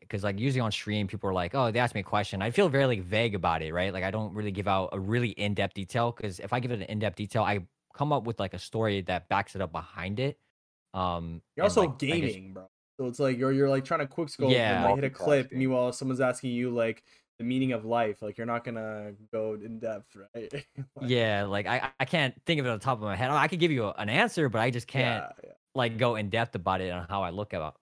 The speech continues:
Speaker 1: you know, the perspective. So, yeah, I'm just glad that, like, I'm able to be a part of this podcast, you know, for one, and, and
Speaker 2: Aw.
Speaker 1: be able to share my thoughts 'cause,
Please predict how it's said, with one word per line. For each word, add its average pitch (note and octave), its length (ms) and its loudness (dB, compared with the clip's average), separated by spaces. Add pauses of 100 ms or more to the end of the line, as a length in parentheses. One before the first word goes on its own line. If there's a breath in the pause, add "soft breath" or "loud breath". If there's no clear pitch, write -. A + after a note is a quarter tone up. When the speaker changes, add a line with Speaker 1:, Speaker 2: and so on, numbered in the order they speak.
(120)
Speaker 1:
you F#2+ 120 -6
know, D#2+ 280 -10
the F2+ 100 -12
perspective. E2+ 640 -8
So, D#2 320 -6 (240)
yeah, F#2+ 160 2
I'm A#2 120 0
just B2 180 -4
glad A2 280 2
that, G2+ 120 2
like, F#2 300 -2 (440)
I'm F#2+ 160 -6
able G2 220 -2
to F#2 260 0
be F#2+ 120 -4
a F2+ 40 -2
part G#2 260 0
of F#2 80 -4
this F2 120 -6
podcast, G2 600 -2
you F2+ 60 -6
know, E2+ 120 -4
for E2+ 100 -16
one, A2 260 -4
and, F2 220 -6
and F2 340 -6
Speaker 2:
Aw. - 0 -
Speaker 1:
be G2 100 -4
able F#2 120 -4
to F2+ 60 -4
share G2 180 -4
my F2 160 -2
thoughts A2+ 480 0
'cause, F2 420 -8